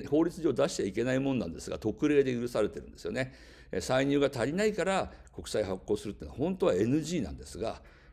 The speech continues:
えー、まあね、千九百九十年はそういう国債は出してないけど、現在はもう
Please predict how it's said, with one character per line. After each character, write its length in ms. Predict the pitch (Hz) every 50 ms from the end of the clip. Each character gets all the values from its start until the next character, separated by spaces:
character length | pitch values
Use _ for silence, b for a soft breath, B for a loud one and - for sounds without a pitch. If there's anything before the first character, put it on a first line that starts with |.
| -
え 160 | - 87 87 -
ー、 40 | -
ま 180 | 175 180 135
あ 20 | 117
ね、 120 | 147 175
千 220 | - 196 180 175
九 80 | - -
百 80 | - -
九 140 | - 113 110
十 140 | 101 110 110
年 140 | 92 - 90
は 160 | 98 98 - -
そ 220 | - - 107 113
う 60 | 120
い 20 | 120
う 60 | 113
国 160 | - 101 90
債 180 | - - 107 113
は 80 | 101
出 140 | - 95 95
し 60 | -
て 120 | - - 78
な 120 | 73 73
い 40 | 71
け 60 | -
ど、 100 | - - -
現 260 | 80 107 131 131 117
在 140 | 95 - 80
は 200 | 90 101 87 - B B B B -
も 220 | - 104 - -
う 60 | B